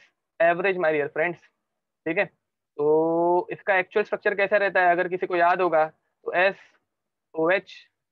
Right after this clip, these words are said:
ओएच, double bond O, डबल बॉन्ड S, और यहाँ पे सल्फर, ये ऊपर वाला एसपी टू हाइब्रिडाइजेशन में है, तो this is more electronegative,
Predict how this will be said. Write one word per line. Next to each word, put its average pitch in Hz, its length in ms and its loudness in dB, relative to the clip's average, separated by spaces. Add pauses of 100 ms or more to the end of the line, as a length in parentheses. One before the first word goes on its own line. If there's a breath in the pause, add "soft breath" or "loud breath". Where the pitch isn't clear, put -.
(640)
ओएच, 165 380 -2 (1300)
double 160 380 0
bond 190 320 0 (120)
O, 208 100 2 (1300)
डबल 160 340 0
बॉन्ड 180 360 0
S, 165 120 0 (760)
और 180 280 4
यहाँ 175 220 4 (100)
पे 202 180 2
सल्फर, 180 500 0
ये 147 160 -4
ऊपर 165 280 -2
वाला 185 200 2
एसपी 175 240 -4
टू 196 120 -2
हाइब्रिडाइजेशन 185 580 0
में 180 140 0
है, 175 180 2
तो - 640 -2
this 170 200 -2
is 185 140 2
more 175 240 2
electronegative, 175 920 0